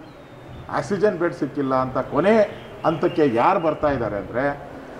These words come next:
ಯಾರಿಗೆ COVID positive ಆಗ್ತೈತೆ, ಭಾಳ important, ಬ-, ಯಾರಿಗೆ COVID positive ಆಗ್ತೈತೆ, ಪಾಸಿಟಿವ್ ಅಂತ ಗೊತ್ತಾದ ತಕ್ಷಣವೇ,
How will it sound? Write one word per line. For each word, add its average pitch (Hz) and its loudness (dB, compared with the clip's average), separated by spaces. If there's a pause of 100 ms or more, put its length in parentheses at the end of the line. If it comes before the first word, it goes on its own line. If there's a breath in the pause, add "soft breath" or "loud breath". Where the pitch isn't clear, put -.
(120)
ಯಾರಿಗೆ 208 2
COVID 180 -4
positive 170 -2
ಆಗ್ತೈತೆ, 120 -6 (420)
ಭಾಳ 147 2
important, 165 0 (880)
ಬ-, 120 -2
ಯಾರಿಗೆ 196 2
COVID 180 -2
positive 160 2
ಆಗ್ತೈತೆ, 127 -2 (360)
ಪಾಸಿಟಿವ್ 190 0
ಅಂತ 180 -6
ಗೊತ್ತಾದ 151 2
ತಕ್ಷಣವೇ, 117 -4